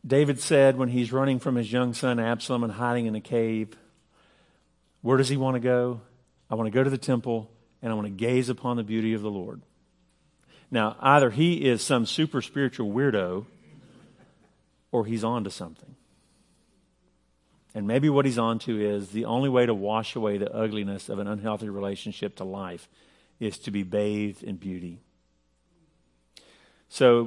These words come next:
pick a chapter. Go to Isaiah forty. Go to Job thirty-eight, thirty-nine.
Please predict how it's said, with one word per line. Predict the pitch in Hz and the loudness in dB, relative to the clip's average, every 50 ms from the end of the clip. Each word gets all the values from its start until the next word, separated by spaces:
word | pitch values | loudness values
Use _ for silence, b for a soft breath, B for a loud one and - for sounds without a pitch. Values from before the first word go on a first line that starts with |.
| - - - | -2 -6 -4
pick | - 160 156 | -2 0 0
a | - 151 | 0 -2
chapter. | - - 143 120 113 - - 113 104 | 0 2 2 2 2 2 -2 -6 -4
Go | 98 123 127 | -2 0 2
to | 131 135 127 | 2 2 2
Isaiah | 127 123 117 107 120 123 117 | 0 0 0 0 -2 -2 -2
forty. | 113 - - - 113 107 104 98 104 104 117 - _ _ _ _ _ _ _ _ _ _ _ _ _ _ _ _ _ _ _ _ _ b b b b b b b b b b b b | -2 -4 -6 -8 -6 -6 -6 -6 -8 -10 -14 -18 _ _ _ _ _ _ _ _ _ _ _ _ _ _ _ _ _ _ _ _ _ b b b b b b b b b b b b
Go | - 127 127 | 2 2 4
to | 135 135 | 4 2
Job | 117 110 135 131 135 131 123 | 2 4 4 6 6 4 2
thirty-eight, | - - 151 135 127 127 123 120 120 120 - - - | 0 0 0 2 2 2 2 2 2 0 -2 -4 -4
thirty-nine. | 131 120 117 117 110 107 104 107 107 107 101 98 104 104 107 104 | -2 -2 -2 -2 -2 -4 -4 -4 -6 -6 -8 -10 -10 -12 -14 -16